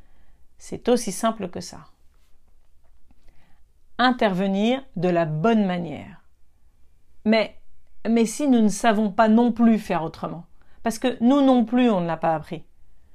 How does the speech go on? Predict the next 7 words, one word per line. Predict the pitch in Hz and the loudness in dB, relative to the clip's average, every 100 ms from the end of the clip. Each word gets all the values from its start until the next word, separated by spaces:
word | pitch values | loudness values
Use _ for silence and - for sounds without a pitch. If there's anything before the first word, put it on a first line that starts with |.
| - - - - | -20 -20 -20 -20
serons-nous | - 202 190 233 254 | -8 -2 2 4 4
alors | 214 202 - | 4 2 -2
capables | - 196 359 370 170 160 - - - - | -4 2 4 4 2 -4 -16 -20 -20 -8
d'intervenir | 185 185 196 190 214 202 | -4 0 0 2 0 0
de | |
manière | 190 196 185 | -2 -4 -4
constructive ? | 196 - 202 339 330 | -8 -6 -4 0 -2